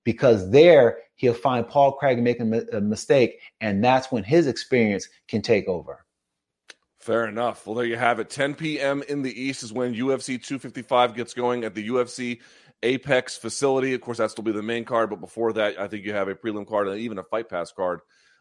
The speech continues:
Speaker 2: um, before that. Rashad, always good to catch up with you. Really appreciate your, uh, picks, and, uh, we'll do this again, but until then, enjoy the fights, my friend.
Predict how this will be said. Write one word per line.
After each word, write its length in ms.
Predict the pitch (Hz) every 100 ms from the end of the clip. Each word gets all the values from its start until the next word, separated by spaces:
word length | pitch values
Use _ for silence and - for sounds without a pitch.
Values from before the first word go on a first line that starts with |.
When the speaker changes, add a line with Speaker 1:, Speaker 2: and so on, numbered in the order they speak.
| -
Speaker 2:
um, 280 | 101 98 92
before 520 | 107 - 120 113 104
that. 200 | 92 87
Rashad, 460 | 120 135 143 156 139
always 340 | 139 156 165 127
good 180 | 160
to 80 | 147
catch 340 | - 147 139 156
up 160 | 147
with 100 | 147
you. 260 | 143 151 151 _ _ 104
Really 260 | 151 165
appreciate 640 | 151 165 151 151 151 151 123
your, 320 | 123 120 113
uh, 180 | 107 104
picks, 540 | 147 160 - - - _ _ -
and, 200 | 120 127
uh, 80 | 127 131
we'll 80 |
do 140 | 139 165
this 180 | 165 151
again, 280 | 135 160
but 120 | 147 139
until 260 | 127 160
then, 220 | 156 151
enjoy 280 | 143 135 143
the 60 | 139
fights, 300 | 127 98 87
my 80 | 85
friend. 260 | 92 92